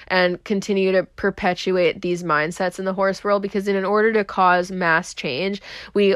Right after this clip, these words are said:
ultimately need to alter the quality of the average trainer. And unfortunately, since in the animal training world, basically anyone can just decide to start training, and as soon as they start accepting money for training,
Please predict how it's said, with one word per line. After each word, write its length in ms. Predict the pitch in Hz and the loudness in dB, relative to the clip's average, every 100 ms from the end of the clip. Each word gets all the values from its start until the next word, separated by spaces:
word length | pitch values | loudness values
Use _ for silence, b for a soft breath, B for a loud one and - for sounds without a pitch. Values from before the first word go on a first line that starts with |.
| - | 4
ultimately 840 | 208 214 220 208 185 190 180 175 B B - | 4 4 2 2 2 0 -2 -2 B B 0
need 240 | 196 190 | 2 4
to 100 | 220 185 | 2 6
alter 360 | 185 185 190 | 6 4 2
the 120 | 185 | 2
quality 520 | 180 185 185 185 185 175 | 2 4 6 6 4 2
of 140 | 175 | 2
the 160 | 180 - | 0 2
average 480 | 160 175 175 175 | 2 2 0 -2
trainer. 400 | - 185 175 165 | -4 -2 -2 0
And 180 | 147 170 | -2 0
unfortunately, 800 | 185 180 - 180 - 214 208 208 | 0 0 2 2 2 0 0 0
since 480 | 202 - 190 190 185 | 0 0 0 0 -4
in 180 | - 185 | -4 -2
the 160 | 190 - | -2 0
animal 420 | 165 180 185 185 | 2 2 2 0
training 420 | - 190 180 175 | 0 -2 0 0
world, 440 | 165 165 185 190 | 0 4 2 2
basically 560 | 185 180 - 180 196 185 | 0 -2 -2 -6 -4 -4
anyone 480 | 175 180 190 185 180 | -2 -2 0 -2 -2
can 160 | 196 | -4
just 200 | 185 180 | -4 -4
decide 460 | - 175 185 170 175 | -6 -4 0 2 0
to 80 | 185 | -4
start 300 | - 170 139 | -4 -2 -4
training, 460 | - 170 190 208 | -4 -2 -2 -2
and 120 | 185 180 | -2 0
as 160 | 185 | -2
soon 260 | - 190 190 | -2 -4 -2
as 180 | 196 185 | -2 -4
they 160 | 185 | -4
start 260 | 175 185 175 | -4 -2 -2
accepting 500 | 165 - 175 185 175 | -2 -4 -6 -4 -4
money 380 | 170 165 196 208 B B - | -4 -2 -2 -4 B B 0
for 200 | 220 214 | 2 4
training, 480 | 240 226 202 170 | 2 2 2 0